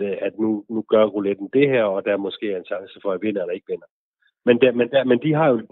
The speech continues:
spillet på en licens under, under Spillemyndigheden, så de fører tilsyn med, at også de her digitale produkter inden for gambling,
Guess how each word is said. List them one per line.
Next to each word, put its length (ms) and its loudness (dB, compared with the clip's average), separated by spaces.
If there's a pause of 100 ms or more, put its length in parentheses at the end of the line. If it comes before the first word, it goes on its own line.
(120)
spillet 280 6
på 60 -4
en 100 -4
licens 520 -6
under, 240 -6 (160)
under 260 -2 (100)
Spillemyndigheden, 600 -2 (420)
så 120 -8
de 200 -2
fører 180 6
tilsyn 580 0
med, 140 4
at 140 0
også 340 2 (100)
de 120 0
her 140 0 (160)
digitale 640 0
produkter 440 -4 (480)
inden 260 4
for 80 -4
gambling, 460 -6